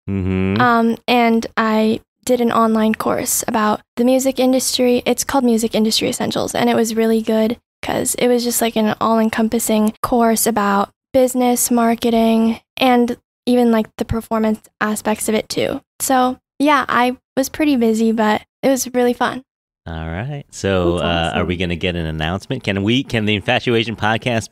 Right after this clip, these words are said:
Speaker 1: be the place that people hear it first?
Speaker 2: Perhaps.
Speaker 1: <laughs>
Speaker 2: I, I will say that right now I am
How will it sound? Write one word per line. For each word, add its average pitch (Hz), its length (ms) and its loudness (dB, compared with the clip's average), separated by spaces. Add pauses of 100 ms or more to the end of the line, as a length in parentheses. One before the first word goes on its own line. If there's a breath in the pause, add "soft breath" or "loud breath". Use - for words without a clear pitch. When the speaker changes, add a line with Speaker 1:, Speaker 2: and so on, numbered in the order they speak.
Speaker 1:
be 110 520 2 (840 soft breath)
the 104 80 -4
place 131 240 0
that 131 100 -2
people 127 180 0
hear 135 180 2
it 101 60 -8
first? - 480 0 (200)
Speaker 2:
Perhaps. 269 920 0
Speaker 1:
<laughs> - 40 -4
Speaker 2:
I, 302 360 2 (360 loud breath)
I 302 200 4
will 285 240 4
say 240 440 2
that 233 240 2
right 226 240 2
now 220 340 2
I 226 280 0
am 220 400 2